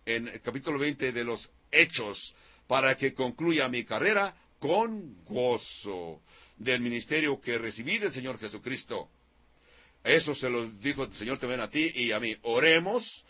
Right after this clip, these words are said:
Padre Celestial, unas palabras tremendas de la boca del apóstol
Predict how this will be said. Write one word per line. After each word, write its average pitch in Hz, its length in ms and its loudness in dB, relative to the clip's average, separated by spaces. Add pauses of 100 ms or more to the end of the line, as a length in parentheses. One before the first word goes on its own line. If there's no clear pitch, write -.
(220)
Padre 208 240 4
Celestial, 196 540 -2 (1900)
unas 196 280 0
palabras 180 560 2
tremendas 185 1000 -2
de 131 480 2
la 117 120 2
boca 160 540 4
del 117 600 0
apóstol 123 460 -2